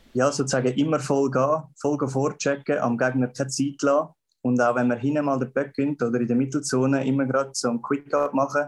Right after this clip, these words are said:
so schnell wie möglich wieder nach vorne, dass du am Gegner eigentlich wie keine Zeit gibst, auch zum Wechseln oder sich zum neu orientieren. Das ist eigentlich so ein bisschen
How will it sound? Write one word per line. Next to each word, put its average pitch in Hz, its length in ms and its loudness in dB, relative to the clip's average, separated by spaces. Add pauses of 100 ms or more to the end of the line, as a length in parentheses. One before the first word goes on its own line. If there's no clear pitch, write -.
so - 160 -10
schnell 127 240 2
wie 127 60 2
möglich 131 340 2
wieder 123 140 2
nach 123 180 0
vorne, 139 280 0
dass 127 180 -2
du 123 120 2
am 117 280 2
Gegner 127 340 0
eigentlich 117 260 -4
wie 135 80 -16
keine 131 180 -4
Zeit 143 280 -2
gibst, 131 220 -2
auch 120 100 0
zum 113 240 -2
Wechseln 135 460 0
oder 123 180 0
sich 127 220 -6
zum 120 160 0
neu 117 240 2
orientieren. 117 600 0
Das 113 140 -6
ist 123 140 -6
eigentlich 113 260 -2
so - 140 -2
ein 120 100 -8
bisschen 117 220 0